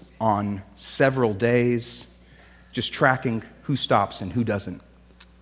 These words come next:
What we found was that as the expensiveness of a car increased, the driver's tendencies to break the law increased as well.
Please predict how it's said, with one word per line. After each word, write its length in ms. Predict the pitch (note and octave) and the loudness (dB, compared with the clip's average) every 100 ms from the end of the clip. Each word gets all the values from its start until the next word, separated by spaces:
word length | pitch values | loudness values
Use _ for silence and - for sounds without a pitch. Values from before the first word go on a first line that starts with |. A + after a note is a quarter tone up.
| _ - - _ _ _ _ _ _ - - - - | _ -20 -20 _ _ _ _ _ _ -20 -20 -20 -8
What 120 | B2+ B2 | -4 -2
we 120 | A#2+ | -2
found 460 | - F3 F3 D3+ | 4 6 8 6
was 120 | B2+ A#2 | 4 2
that 140 | C3+ - | 0 4
as 340 | C#3 E3+ E3+ | 4 4 2
the 160 | E3 D3+ | 0 -2
expensiveness 960 | - - - A3+ A3 G#3 F3+ E3 - | -2 2 6 6 6 2 2 2 0
of 160 | D3+ C#3 | 0 2
a 60 | |
car 520 | C#3 - D3 C#3 C3+ - | 0 4 8 8 6 4
increased, 920 | C#3+ C#3 - B2+ A2+ - - - - - F#3 - - - - - - - E3+ E3 E3 D#3 - - - - C#3+ - - - - - | 2 2 2 2 2 -4 -12 -14 -16 -16 -18 -18 -20 -20 -20 -20 -20 -20 -20 -20 -20 -20 -20 -20 -20 -20 -20 -20 -20 -20 -8 -2
the 80 | |
driver's 460 | B2+ D3 E3 F3+ E3 | 2 8 8 8 4
tendencies 540 | - E3 D#3 - C3 | 2 2 2 0 -2
to 80 | - | -2
break 260 | A#2 B2+ - | 0 0 0
the 80 | A#2+ | 0
law 400 | A2+ G#2+ G2+ G2+ - | 2 2 0 -4 -6
increased 420 | A#2+ A2+ A#2+ A2 | -6 0 0 0
as 120 | G#2+ A2 | -6 -2
well. 280 | G2+ F2 | -2 -2